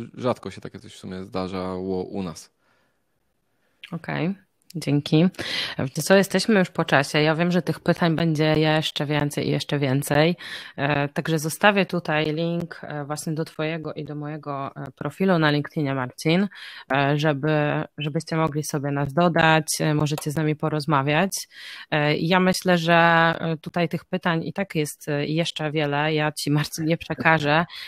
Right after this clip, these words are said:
Speaker 2: Być może to jest dobry, <laughs> e, dobry motyw na, na jakiś inny content, e, czy, czy, czy materiał wideo, czy wpis na bloga. E, ja tobie bardzo dziękuję, bo rozwiałeś wiele mitów,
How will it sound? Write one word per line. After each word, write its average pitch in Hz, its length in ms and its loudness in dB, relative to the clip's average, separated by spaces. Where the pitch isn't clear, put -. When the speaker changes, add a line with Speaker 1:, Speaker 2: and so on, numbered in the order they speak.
Speaker 2:
Być 151 220 -2
może 160 240 0
to 190 100 2
jest 175 300 4
dobry, 180 360 6
<laughs> - 600 2
e, 175 140 2
dobry 202 300 4
motyw 190 400 2
na, 170 260 6
na 175 140 0
jakiś - 240 -8
inny 180 240 -2
content, 175 760 0
e, 151 920 -4
czy, - 200 -10
czy, 151 320 -4
czy - 120 -8
materiał 160 440 -2
wideo, 160 360 2
czy 147 280 -6
wpis - 280 -10
na 160 80 0
bloga. 143 460 0
E, 143 180 0
ja 165 140 2
tobie 170 220 0
bardzo 175 260 -2
dziękuję, 170 420 -2
bo 165 120 2
rozwiałeś 165 600 0
wiele 170 300 2
mitów, 165 640 -2